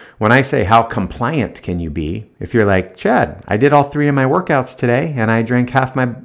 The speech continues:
uh, body weight in ounces of water three days this week,"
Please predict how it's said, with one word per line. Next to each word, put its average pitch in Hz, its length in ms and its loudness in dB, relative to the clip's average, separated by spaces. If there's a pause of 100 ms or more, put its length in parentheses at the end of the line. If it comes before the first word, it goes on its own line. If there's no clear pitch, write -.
(300)
uh, 110 400 4 (320)
body 131 300 4
weight 131 220 2
in 120 100 -2
ounces 127 340 -2
of 117 80 -6
water 123 480 -2 (160)
three 139 200 2
days 170 260 4
this 95 220 -4
week," - 380 -8